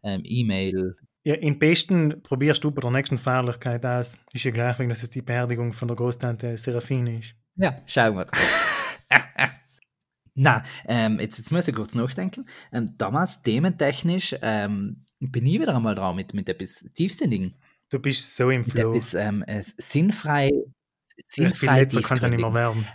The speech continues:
Speaker 1: Damals, du bist gefirmt, gell? Also du hast, du hast die ganze, die ganze,
Speaker 2: Oh ja.
Speaker 1: äh, äh, brav
Speaker 2: Zum Bischof hat's nicht gereicht, aber irgendein anderer ist als
Speaker 1: die, die
Speaker 2: gesagt,
Speaker 1: ganze
Speaker 2: okay, ja.
Speaker 1: brav katholische Prozedur durchgemacht. Ähm,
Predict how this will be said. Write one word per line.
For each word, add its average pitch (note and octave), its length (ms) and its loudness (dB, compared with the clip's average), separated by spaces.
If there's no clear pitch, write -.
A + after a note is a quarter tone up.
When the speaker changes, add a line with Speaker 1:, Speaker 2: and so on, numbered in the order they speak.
Speaker 1:
Damals, D#3 180 4
du F#3 100 2
bist F3 160 2
gefirmt, G#2 380 2
gell? D3 340 2
Also G3+ 200 0
du B2+ 120 6
hast, C3 160 2
du B2 100 2
hast A2+ 120 2
die A#2 100 0
ganze, A2+ 320 2
die G#2 80 -2
ganze, G#2 420 0
Speaker 2:
Oh C3 160 -2
ja. G#2 260 -6
Speaker 1:
äh, G#2 180 -2
äh, G2 60 -4
brav G2+ 260 2
Speaker 2:
Zum C#3 160 0
Bischof E3+ 320 4
hat's C#3+ 200 2
nicht B2 120 -2
gereicht, C#3+ 320 2
aber B2 180 2
irgendein C3 280 2
anderer B2+ 280 0
ist A#2+ 180 -4
als A2 140 -6
Speaker 1:
die, - 80 -4
die G2 120 0
Speaker 2:
gesagt, G2 80 0
Speaker 1:
ganze G2+ 300 0
Speaker 2:
okay, G2 240 2
ja. G#2 80 -6
Speaker 1:
brav - 360 -4
katholische G2+ 520 -2
Prozedur G#2 440 -4
durchgemacht. C#3 540 0
Ähm, D2+ 300 -4